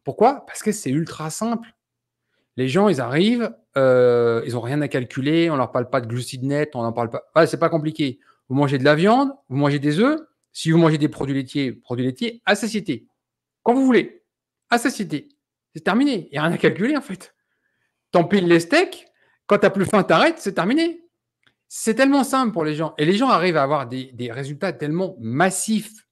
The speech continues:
avec ça, euh, qu'ils veulent pas en changer, quoi. Et moi, j'en vois beaucoup.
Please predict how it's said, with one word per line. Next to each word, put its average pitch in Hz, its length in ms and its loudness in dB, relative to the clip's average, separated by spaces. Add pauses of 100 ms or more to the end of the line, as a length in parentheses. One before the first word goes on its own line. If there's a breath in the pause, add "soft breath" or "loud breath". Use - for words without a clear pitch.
(160)
avec 117 180 -6
ça, 330 300 -2 (880)
euh, 113 420 0
qu'ils 113 160 -10
veulent 107 140 -4
pas 160 120 2
en 123 120 -4
changer, 226 300 -6
quoi. 131 320 -14 (640)
Et 131 100 0
moi, 160 120 4
j'en 131 140 0
vois 135 140 0
beaucoup. 226 360 -2